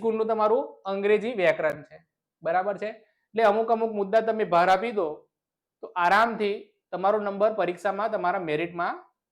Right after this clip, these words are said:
આવી જાય, બરાબર છે? એટલે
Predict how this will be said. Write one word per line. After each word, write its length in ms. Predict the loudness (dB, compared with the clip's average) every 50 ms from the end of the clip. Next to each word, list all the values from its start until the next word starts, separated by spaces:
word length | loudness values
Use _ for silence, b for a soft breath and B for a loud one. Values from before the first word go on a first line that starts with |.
| _ _ _ _
આવી 280 | 2 4 4 6 4 2 2
જાય, 200 | -2 -4 -6 -10 _ _ _ _ _ _ _ _ _ _ _ _ _ _ _ _ _ -4
બરાબર 360 | 0 2 4 4 4 2 -2 -2 -6
છે? 80 | -8 -10 -10 -16 _ _ _ _ _ _ _ _ _ _ _ _ _ _ _ _ _ _ _ _ _ _ -12
એટલે 160 | -6 -4